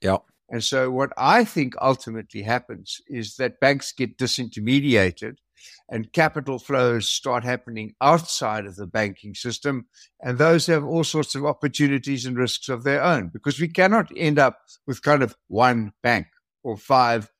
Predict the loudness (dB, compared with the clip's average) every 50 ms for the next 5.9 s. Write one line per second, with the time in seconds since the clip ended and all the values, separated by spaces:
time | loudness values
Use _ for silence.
0 | _ _ _ 0 2 2 0 -4 -10 -18 -18 -20 _ _ _ _ _ -4 -2 -2
1 | -2 -4 -4 -2 0 0 2 2 0 -2 -2 0 2 0 0 -2 -6 -12 -12 -12
2 | -12 -10 -8 -6 -6 -4 -4 -6 -8 -10 _ _ 0 2 2 0 -2 -2 0 0
3 | 0 0 -2 -6 -8 -8 -12 -18 -20 -20 _ -4 0 0 0 0 2 0 0 0
4 | 0 -2 -4 -4 -4 -6 -6 -6 -6 -6 -6 -8 -8 -6 -2 2 2 2 2 2
5 | -2 -8 -4 0 0 2 2 0 0 0 0 0 0 0 -2 -4 -8